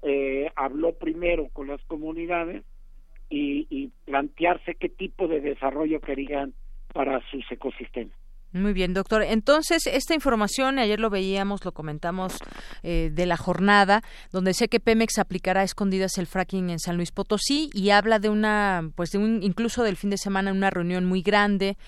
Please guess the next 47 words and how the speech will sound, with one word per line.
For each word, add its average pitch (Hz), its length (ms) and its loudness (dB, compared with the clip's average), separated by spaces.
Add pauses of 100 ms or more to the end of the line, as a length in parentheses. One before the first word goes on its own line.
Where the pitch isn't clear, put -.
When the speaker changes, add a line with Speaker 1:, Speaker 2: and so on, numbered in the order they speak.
(240)
Speaker 2:
donde, 185 720 0
pues, - 300 -6
eh, 160 480 -2
la 156 220 0
postura 190 420 -2
es - 120 -2
esta, 190 360 -2
justamente 170 640 -6
de 160 120 -2
no 160 140 -2
permitir 165 540 -2
el 160 100 -2
fracking. 185 460 0 (400)
Usted 202 240 2
nos 208 160 4
dice, 214 200 0
bueno, 202 300 4
pues, - 460 -6
ya 196 440 6
está, 170 360 2
hay 202 140 8
un 214 80 6
resolutivo 202 680 2
donde 170 240 0
dice 180 240 -2
que 165 160 -4
no 175 240 2
se 185 180 -2
va 165 320 2 (280)
a 170 80 2
llevar 170 320 4
a 175 60 2
cabo 170 240 2
esta 220 180 4
Speaker 1:
Sí, 196 60 8
la, 196 100 8
la, 202 80 10
Speaker 2:
práctica. 190 400 6
Speaker 1:
la, 196 100 2
la, 170 320 4
la, 180 260 0
la, 180 220 0
el 156 140 -2
resolutivo 170 580 -4
es - 80 -4
comunitario, 151 800 -4
¿eh? - 140 -10